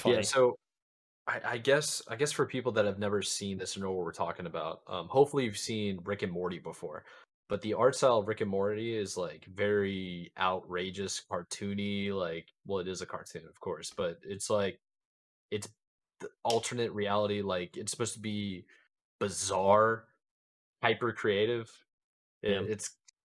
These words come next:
Speaker 1: dare I say, it's, like, it's a stereotypical, like, <laughs> drug trip <laughs> that
Speaker 2: <laughs>
Speaker 1: people
Speaker 2: Yeah.
Speaker 1: just, like,
Speaker 2: <laughs> Yep.
Speaker 1: it's like,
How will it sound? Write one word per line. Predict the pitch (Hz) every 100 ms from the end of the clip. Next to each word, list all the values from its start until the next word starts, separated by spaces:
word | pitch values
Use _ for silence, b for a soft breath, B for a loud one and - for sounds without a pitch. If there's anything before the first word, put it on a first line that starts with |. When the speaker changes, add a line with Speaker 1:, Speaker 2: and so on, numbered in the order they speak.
| _ b _ _ _ _ _ _ _
Speaker 1:
dare | 123 120 120
I | 113
say, | 107 - 110 117 113
it's, | 98 -
like, | 107 101 95 - _ _ _ _ _ _ -
it's | 107 -
a | 101
stereotypical, | - 113 113 113 107 120 113 117 - 107 104 95
like, | 92 90 - _ _ _ _ _ _ _ _ _ _
<laughs> | 147 - 151 - -
drug | 98 87 107 117
trip | 117 123 -
<laughs> | -
that | 156 143 165 135 139
Speaker 2:
<laughs> |
Speaker 1:
people | 151 135
Speaker 2:
Yeah. | 127 135 123
Speaker 1:
just, | 156 156 -
like, | 135 -
Speaker 2:
<laughs> | 214
Yep. | 220 202 214 -
Speaker 1:
it's | 151 143 139
like, | 170 156 160